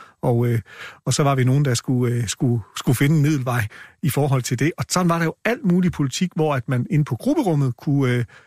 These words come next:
kunne, øh, fortælle, hvad, hvad baglandet mente, og at man derinde var uenige om, om, men når man gik ud af døren, så havde man altså en fælles forståelse, en fælles linje. Men, øh, så topstyrer vi altså heller ikke, at vi ikke må sige vores mening, og heller ikke bringe, bringe dagsordner videre fra baglandet.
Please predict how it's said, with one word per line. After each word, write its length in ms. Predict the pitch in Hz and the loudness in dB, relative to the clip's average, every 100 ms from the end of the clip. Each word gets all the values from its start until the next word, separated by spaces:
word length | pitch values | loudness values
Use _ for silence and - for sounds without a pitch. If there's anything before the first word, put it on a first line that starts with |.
| _ | _
kunne, 300 | - 135 123 | -2 0 2
øh, 120 | 120 113 _ - | 0 -4 _ -6
fortælle, 280 | 135 156 180 | -2 0 2
hvad, 200 | 160 156 135 | 0 0 -2
hvad 100 | 156 | -2
baglandet 460 | 139 143 190 139 127 | 0 0 0 0 0
mente, 280 | 127 160 170 | 2 0 0
og 100 | 143 | -2
at 120 | 123 | 0
man 100 | 120 | 0
derinde 400 | 110 196 151 139 | 0 0 2 0
var 120 | 139 123 | 0 0
uenige 540 | 120 151 131 117 117 | 2 2 2 0 0
om, 200 | 120 139 - | 0 -2 0
om, 240 | 123 147 - | 0 0 2
men 80 | |
når 80 | 131 | 4
man 100 | 127 | 4
gik 140 | 117 165 | 2 2
ud 100 | 190 | 2
af 60 | |
døren, 240 | 139 147 110 | 2 0 0
så 120 | 135 | 0
havde 120 | 147 | 2
man 120 | 147 | 2
altså 220 | 113 - | 0 -2
en 60 | 123 | -4
fælles 320 | 123 147 123 | 0 0 0
forståelse, 400 | - - 147 135 | -4 -2 -2 0
en 60 | 120 | 0
fælles 360 | 143 135 120 - - - _ - | 0 0 -2 -6 -20 -20 _ 0
linje. 320 | 131 147 127 - - - | 2 4 0 -4 -20 -8
Men, 200 | 135 120 | -2 0
øh, 160 | 113 110 - _ - | 0 -2 -8 _ -6
så 140 | - | -4
topstyrer 420 | 175 175 - 131 | 0 -2 0 0
vi 80 | 139 | 0
altså 180 | 127 120 | 0 0
heller 160 | 147 143 | 0 0
ikke, 100 | 127 | -2
at 100 | 113 | 0
vi 60 | |
ikke 100 | 131 | 0
må 60 | 127 | 0
sige 220 | - 147 | 0 0
vores 180 | 131 110 | 0 0
mening, 340 | 127 151 123 - _ - | 0 2 0 -4 _ -4
og 100 | 104 | 0
heller 200 | 156 151 | 2 2
ikke 180 | 143 - | -2 -4
bringe, 320 | - 117 107 - _ _ | -2 0 0 -4 _ _
bringe 180 | 131 113 | 0 2
dagsordner 480 | 117 151 147 123 120 | 2 0 -2 -2 0
videre 200 | 147 151 | 0 0
fra 100 | 123 | -2
baglandet. 500 | 117 151 127 117 | 0 0 0 0